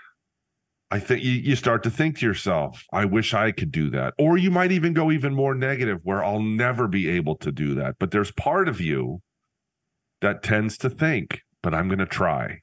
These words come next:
I'm gonna try to do something like that. And I'm gonna take what I can from this picture and,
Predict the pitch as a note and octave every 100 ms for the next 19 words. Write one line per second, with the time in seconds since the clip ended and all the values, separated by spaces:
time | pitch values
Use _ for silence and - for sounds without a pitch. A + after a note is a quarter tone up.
0 | - D#2+ G2 A2+ G#2 - G#2+ G#2 F#2+ F2
1 | A2 - F2+ D#2 C#2+ C#2 C#2 - C#2 C#2+
2 | - D2+ F2 G2+ F#2+ - G#2 G2 F#2+ -
3 | - - - - - F#2 G2+ G#2+ G#2+ -
4 | B2+ B2 G2 E2 F2 G2+ G#2 - G2+ G2
5 | - - A#2 - - D2+ F2+ F2 D#2 D#2